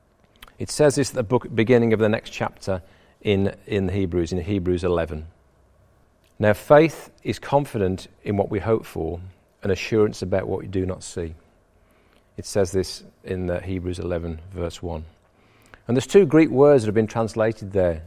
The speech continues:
in this letter that we see as the words confidence and assurance in the N I V version. And the first word is a, is a strange word called hypostasis. It's the N I V translates this as confidence.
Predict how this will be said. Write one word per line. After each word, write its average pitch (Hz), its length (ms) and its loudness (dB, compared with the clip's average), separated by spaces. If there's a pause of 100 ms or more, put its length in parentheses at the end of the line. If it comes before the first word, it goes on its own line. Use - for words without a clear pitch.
(120)
in 101 200 -4
this 92 180 -4
letter 87 360 -6 (480)
that 107 120 -4
we 104 120 2
see 101 240 2
as 98 140 2
the 101 100 0
words 98 260 2
confidence 101 840 -4 (360)
and 101 160 0
assurance 95 800 0 (100)
in 101 140 -6
the 95 100 0
N 92 100 0
I 90 160 -2
V 90 200 -2
version. 85 480 -8 (920)
And 113 100 2
the 123 40 6
first 180 360 8
word 117 280 10
is 113 140 4
a, 113 200 8
is 113 120 -2
a 113 80 4
strange 135 340 2
word 110 180 8
called 110 180 4
hypostasis. 123 840 2
It's 123 300 -6
the 127 100 4
N 135 120 6
I 131 180 6
V 117 200 2
translates 117 640 0
this 101 280 -2
as - 260 -12
confidence. 104 800 -4